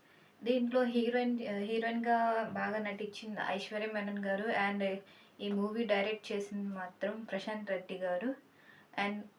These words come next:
మ్యూజిక్ ఇచ్చింది రాధేమ్, రథన్, సారీ అండి, రథన్. And మూవీ ట్రైలర్ అయితే చాలా బాగుంది. ట్రైలర్, ట్రైలర్ అయితే బాగుంది.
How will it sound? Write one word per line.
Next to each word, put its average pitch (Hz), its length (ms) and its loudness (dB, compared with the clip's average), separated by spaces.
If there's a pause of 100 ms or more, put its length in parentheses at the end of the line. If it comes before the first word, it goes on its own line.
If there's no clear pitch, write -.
(280)
మ్యూజిక్ 220 380 2
ఇచ్చింది 220 560 0 (260)
రాధేమ్, 190 500 2 (800)
రథన్, 233 760 2
సారీ 196 320 -4
అండి, 196 180 -2
రథన్. 226 640 4 (1000)
And 180 220 -4 (480)
మూవీ 196 300 -2
ట్రైలర్ 233 440 2
అయితే 233 220 0 (120)
చాలా 196 220 -2
బాగుంది. 202 600 -4 (360)
ట్రైలర్, 196 640 -2
ట్రైలర్ 190 320 0
అయితే 196 220 -4
బాగుంది. 180 520 -4